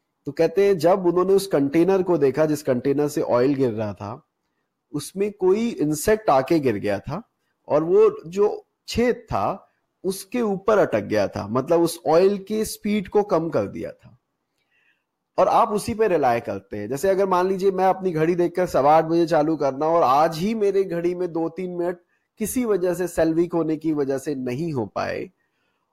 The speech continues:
और, अ, वो टाइम निकल जाए, तो उन्होंने कहा कि उस दिन वो घटना घटित हुई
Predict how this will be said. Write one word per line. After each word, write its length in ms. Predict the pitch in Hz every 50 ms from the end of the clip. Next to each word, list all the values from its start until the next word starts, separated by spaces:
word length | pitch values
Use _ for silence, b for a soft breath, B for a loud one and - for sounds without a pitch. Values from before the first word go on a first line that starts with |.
| _ _ -
और, 280 | 135 143 160 160 147 147
अ, 220 | 143 143 135 131
वो 160 | 135 151 160
टाइम 340 | 156 - - 135 135 151 156
निकल 440 | 160 151 147 135 - 170 165 165 151
जाए, 480 | 120 110 101 101 101 98 104 127 160 - _ _ _ _ _ _ _ _ _ _
तो 80 | - 180
उन्होंने 300 | 190 196 202 202 208 202
कहा 400 | 202 190 160 151 165 180 196 202
कि 180 | 196 - 214 - _ _ _ -
उस 240 | - 233 - - -
दिन 160 | 180 185 214
वो 180 | 208 175 185 185
घटना 360 | 165 160 151 - 143 147 143
घटित 420 | 117 117 110 - - 107 - -
हुई 280 | 104 101 107 143 131 123